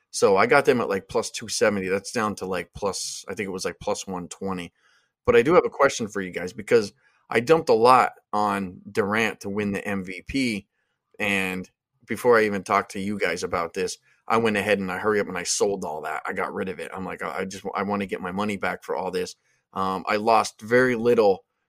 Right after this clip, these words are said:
on that trade, so I, I felt really good about that. But I, I think that Harden coming to the Nets probably takes K D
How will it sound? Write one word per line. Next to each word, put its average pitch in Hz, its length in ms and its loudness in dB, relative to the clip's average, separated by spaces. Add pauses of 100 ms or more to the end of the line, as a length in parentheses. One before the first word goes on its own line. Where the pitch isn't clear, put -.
(180)
on 95 240 -2
that 92 200 -4
trade, 110 380 4
so 98 180 0
I, 98 160 0
I 101 140 -2
felt 110 300 0
really 110 260 -2
good 117 200 2
about 95 300 0
that. 92 220 0 (500)
But 120 120 6
I, 113 180 4
I 113 140 4
think 160 300 -2
that 117 280 4
Harden 120 400 4
coming 120 480 -2
to 101 400 -4 (480)
the 101 100 -2
Nets 104 460 -2
probably 107 640 2
takes - 400 -6
K 101 260 -8
D 101 420 -6